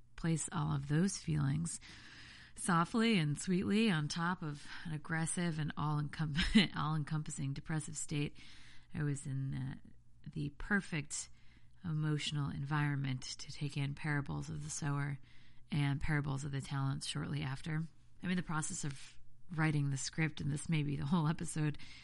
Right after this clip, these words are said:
but we'll see. I had a whole month to write and record, and yet here we are, a day before our episode release, coming in under the <laughs> wire once again. Um, upcoming, I've got my eye on a couple beloved friends, but they are busy, important people, as am I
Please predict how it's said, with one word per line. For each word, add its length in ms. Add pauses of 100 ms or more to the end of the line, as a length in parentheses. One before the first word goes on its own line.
(340)
but 80
we'll 160
see. 420
I 40
had 160
a 60
whole 160
month 320
to 120
write 260
and 120
record, 380
and 120
yet 240
here 220
we 160
are, 260 (580)
a 160
day 200
before 300
our 140
episode 440
release, 380
coming 260
in 100
under 240
the 100
<laughs> 0
wire 360
once 260
again. 340 (760)
Um, 460 (240)
upcoming, 600
I've 100
got 160
my 180
eye 180
on 80
a 60
couple 300
beloved 400
friends, 600
but 160
they 240
are 180
busy, 360
important 360
people, 360
as 160 (100)
am 220
I 180